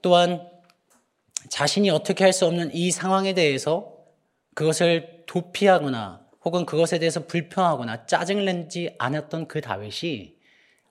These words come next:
오늘 우리에게 보여준 다윗의 모습은 자신의 감정을 주체하지 못해서 "싸그리 몽땅 다 죽여버려야겠다"라는 극한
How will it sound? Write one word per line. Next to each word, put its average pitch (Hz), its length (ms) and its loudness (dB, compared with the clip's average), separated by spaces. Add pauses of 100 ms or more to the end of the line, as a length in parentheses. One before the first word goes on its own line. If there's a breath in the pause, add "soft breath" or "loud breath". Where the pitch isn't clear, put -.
오늘 170 240 2
우리에게 170 760 0
보여준 139 380 -2
다윗의 117 360 -6
모습은 110 680 -6 (1080)
자신의 214 460 0
감정을 185 540 0
주체하지 170 500 -2
못해서 117 640 -8 (640)
"싸그리 202 460 4
몽땅 190 380 2
다 175 120 2
죽여버려야겠다"라는 165 2000 0 (500)
극한 - 800 -2